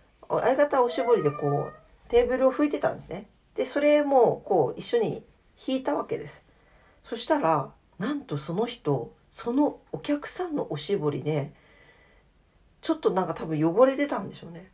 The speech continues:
そこ拭いたんですよ。びっくりじゃないですか。いくら回収したものでも、お客さんが使ってたおしぼりで、テーブル拭きます。<laughs> もうびっ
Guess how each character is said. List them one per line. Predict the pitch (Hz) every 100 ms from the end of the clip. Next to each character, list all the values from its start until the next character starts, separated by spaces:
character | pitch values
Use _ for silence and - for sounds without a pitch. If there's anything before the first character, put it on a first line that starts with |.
| _
そ | -
こ | -
拭 | 202 185
い | 175
た | 190
ん | 180
で |
す | - -
よ。 | - _ _ _ _ _ _
び | -
っ | 160 -
く | - 262
り | 247
じ | 208
ゃ | 151
な | 143
い |
で | -
す | -
か。 | - - - - -
い | 262
く | - 370
ら | 381 311
回 | - 226
収 | 226 226
し | 220
た | 226
も | 214 220
の | 214
で | 151
も、 | 139 139 139 - _ _
お | 143
客 | 269 269
さ | -
ん | 277
が | 208
使 | - -
っ |
て | - 139
た | 151
お | 139
し | - -
ぼ | 147
り | 123 120
で、 | 139 175 - _ _ _ _ _ _ _ _
テ | -
ー | 202
ブ | 190
ル | 190
拭 | 190
き | -
ま | 180
す。 | 190 - - _ _ - - - - 262 -
<laughs> | 330 294 427 - 480 - _ _ _ _ - _ _ - _ - - 659 - - 679 _ 640 - - - - - - - _ 640 - _ - - - - -
も | 269
う |
び | - 196
っ | -